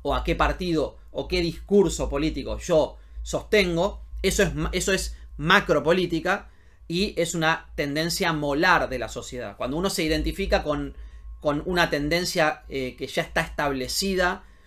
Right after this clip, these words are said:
grupalmente, jerarquizada y estructurada claramente como opción política, eso es macropolítica y a eso ellos lo llaman una tendencia molar.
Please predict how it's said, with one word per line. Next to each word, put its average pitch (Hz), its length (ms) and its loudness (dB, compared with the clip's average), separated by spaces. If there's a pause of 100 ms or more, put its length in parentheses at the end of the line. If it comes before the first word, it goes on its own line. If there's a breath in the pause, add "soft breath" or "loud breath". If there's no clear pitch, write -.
(260 soft breath)
grupalmente, 170 960 2 (100)
jerarquizada 175 880 2
y 143 80 -4
estructurada 151 960 0 (360 soft breath)
claramente 175 840 4
como 139 320 0
opción - 460 -2
política, 180 600 2
eso 175 260 0
es 165 100 0
macropolítica 180 840 0 (200 loud breath)
y 143 120 0
a 151 40 4
eso 165 180 2
ellos 170 320 0
lo 147 80 -4
llaman 165 320 0
una 151 200 0
tendencia 151 560 0
molar. 139 680 0